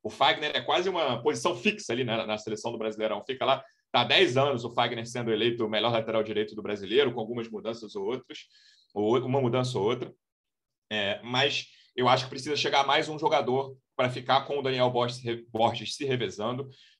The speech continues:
porque eu acho que o Rafael esse, esse ano ou vai voltar muito no fim da temporada, ou até que talvez seja o mais prudente contar com o Rafael só em dois mil e vinte e três, né?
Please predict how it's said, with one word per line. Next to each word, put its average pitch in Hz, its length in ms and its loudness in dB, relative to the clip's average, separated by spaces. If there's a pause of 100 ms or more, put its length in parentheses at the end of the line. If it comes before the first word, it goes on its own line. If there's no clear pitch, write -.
porque 120 200 -4
eu 110 120 4
acho - 180 0
que 123 60 -6
o - 20 -4
Rafael 113 540 2
esse, 107 320 -6
esse 107 340 -4
ano 123 480 -2 (380)
ou 113 160 2
vai 123 160 4
voltar 123 340 2
muito 156 400 -2
no 131 80 -4
fim 131 140 -10
da 123 100 -2
temporada, 113 640 4
ou 135 160 6
até 165 220 0
que - 80 -6
talvez 202 380 2
seja 240 180 0
o 220 40 -2
mais 202 180 0
prudente 131 520 -2
contar 151 300 -2
com 147 80 -10
o - 20 -12
Rafael 123 460 2
só 123 160 -6
em 123 40 -6
dois 120 140 -2
mil 117 120 -8
e - 20 -8
vinte 117 200 -10
e - 40 -20
três, 82 280 -4
né? 78 140 -12